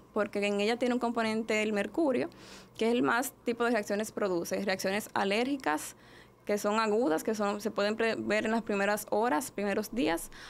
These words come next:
hasta reacciones ya de tipo granulomatoso, linfomatoide, que se ve ya después del mes. La reacc-, la tinta roja es la que más reacción produce,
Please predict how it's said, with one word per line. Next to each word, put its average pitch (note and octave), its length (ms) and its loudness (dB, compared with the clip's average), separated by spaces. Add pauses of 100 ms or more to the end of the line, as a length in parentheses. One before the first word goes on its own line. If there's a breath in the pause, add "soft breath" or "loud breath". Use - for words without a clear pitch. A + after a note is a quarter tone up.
hasta G#3+ 220 2
reacciones A3 640 0
ya G#3+ 240 2
de G#3+ 120 2
tipo G#3+ 360 -2
granulomatoso, G#3 1200 2
linfomatoide, G#3 1040 0 (220 loud breath)
que - 100 -2
se G#3 120 2
ve G3+ 120 2
ya A#3 120 2
después G#3+ 260 2
del G3 140 2
mes. F3 380 -4 (480 loud breath)
La G#3 140 0
reacc-, G3+ 220 0
la G#3 220 2
tinta B3+ 440 0
roja B3+ 140 2
es C4 40 2
la A#3 80 2
que A3 120 0
más G#3 160 2
reacción A3+ 320 -2
produce, G3+ 420 -2